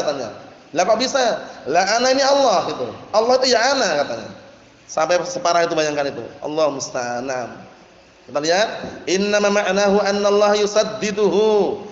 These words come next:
wa yu'inuhu wa yuwaffiquhu wa yahmi wa yansuruhu." Hada makna. Akan tetapi maknanya adalah Allah Ta'ala itu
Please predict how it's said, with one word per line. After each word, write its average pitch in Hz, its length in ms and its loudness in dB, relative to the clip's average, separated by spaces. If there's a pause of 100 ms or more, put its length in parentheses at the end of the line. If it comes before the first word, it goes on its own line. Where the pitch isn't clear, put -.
(140)
wa 151 80 0
yu'inuhu 202 640 2 (140)
wa 208 40 4
yuwaffiquhu 202 880 2 (240)
wa 147 160 2
yahmi 208 840 0 (180)
wa 165 140 4
yansuruhu." 196 960 2 (340)
Hada 170 560 4
makna. 143 400 -2 (1120)
Akan 175 320 0
tetapi 240 240 2
maknanya 185 400 0
adalah 135 880 0 (320)
Allah 190 320 4
Ta'ala 190 260 2 (140)
itu 247 480 2